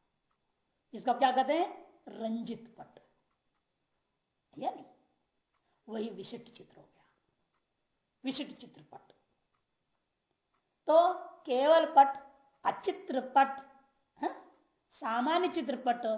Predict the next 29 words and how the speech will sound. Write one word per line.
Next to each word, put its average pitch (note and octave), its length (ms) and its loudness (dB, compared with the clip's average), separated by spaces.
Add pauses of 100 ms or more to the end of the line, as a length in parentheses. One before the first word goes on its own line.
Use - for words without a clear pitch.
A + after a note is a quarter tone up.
(340)
विशिष्ट B3 360 -8
चित्रपट, - 580 -14 (400)
चार A#3+ 240 0
पट F#3 260 -12
की G3 60 -18
अवस्था - 280 -20
है, - 100 -20 (1800)
जिसको C#4+ 360 0
धौत G3 520 0
पट, D4 120 4
घटित F#3 640 -10
पट, - 220 2 (760)
लांछित A3 560 -6
या B3 80 4
रेखांकित A#3 640 -6
पट D4+ 160 2 (460)
और A3+ 100 -2
रंजित A3+ 480 -8
पट A3+ 200 -4
नाम F#3+ 260 -12
से G3 140 -20
कहा - 160 -20
था। - 240 -20 (1000)
उसको B3+ 180 0
हम C#4+ 120 2
यहां D4+ 240 4
क्या D#4+ 160 4
कहते D#4+ 320 4
हैं? F4 460 0